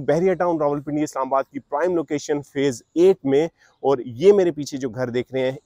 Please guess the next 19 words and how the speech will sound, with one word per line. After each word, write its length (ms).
एक 180
canal 340
का 100
ये 180
घर, 300
जिसकी 260
dimension 540
fifty 480
by 200
ninety 540
है 200
और 80
तकरीबन 440
छः 300
हज़ार 400
से 160
साढ़े 340
छः 280
हज़ार 320